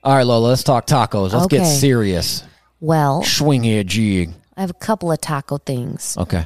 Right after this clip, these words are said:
Speaker 2: So we had that, um, you had smoked that pork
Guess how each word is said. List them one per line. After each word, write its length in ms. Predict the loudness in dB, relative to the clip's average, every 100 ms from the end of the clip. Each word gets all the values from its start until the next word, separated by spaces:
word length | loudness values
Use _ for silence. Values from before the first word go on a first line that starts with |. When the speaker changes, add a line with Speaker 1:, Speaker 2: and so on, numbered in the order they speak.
| -8 -10
Speaker 2:
So 960 | -2 2 2 2 0 -2 -2 -4 -6 -6
we 160 | -4
had 240 | -2 -4 -2
that, 300 | -2 -4 -4
um, 320 | -6 -6 -8
you 140 | -4 -2
had 140 | -2
smoked 520 | -4 -4 -4 -6 -8
that 220 | -6 -6 -10 _
pork 520 | -6 -2 -2 -6 -16